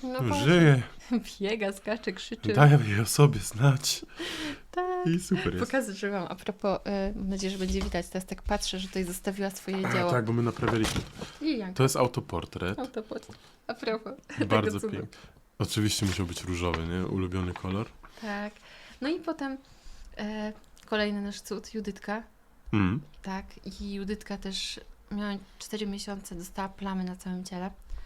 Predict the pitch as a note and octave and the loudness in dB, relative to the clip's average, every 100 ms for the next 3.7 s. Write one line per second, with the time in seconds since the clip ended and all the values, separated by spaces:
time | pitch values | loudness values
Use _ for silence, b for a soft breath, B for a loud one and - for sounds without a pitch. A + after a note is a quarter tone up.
0 | b b - D#4 D4 A#3 A3+ A3 - - | b b -4 -2 0 -2 -2 -4 -12 -14
1 | G3 F#3 F#3+ F#3 F#3 F#3+ F#3+ F#3 F#3 F3 | -12 -8 -6 -2 -2 -4 -6 -6 -4 -6
2 | F3 E3+ E3+ F#3 b b b - F#3 F#3 | -6 -8 -8 -12 b b b -8 -4 -4
3 | F#3 F#3 F#3+ F#3 F#3 E3 E3 | -4 -6 -10 -10 -8 -6 -6